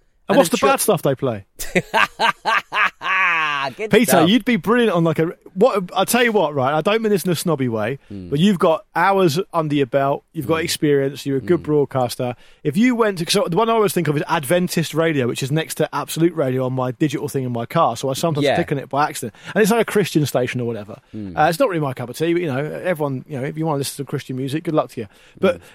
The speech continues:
Speaker 1: if, if you, if you went into, like, a really low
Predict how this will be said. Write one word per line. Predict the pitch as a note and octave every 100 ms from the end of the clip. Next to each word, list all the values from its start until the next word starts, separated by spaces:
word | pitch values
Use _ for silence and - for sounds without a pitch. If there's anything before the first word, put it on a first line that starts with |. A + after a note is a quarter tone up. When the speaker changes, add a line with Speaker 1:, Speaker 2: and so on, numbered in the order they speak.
| -
Speaker 1:
if, | D3 -
if | E3+
you, | F#3 F#3+ C4+
if | D#3+
you | F3+
went | F#3 A3+ A3+ - _ _ _ _ _ _ -
into, | F#3+ F#3+
like, | E3
a | D#3
really | D3 E3+ E3+ D#3+
low | D3+ D3+ D3+ D3+ D3+ C#3+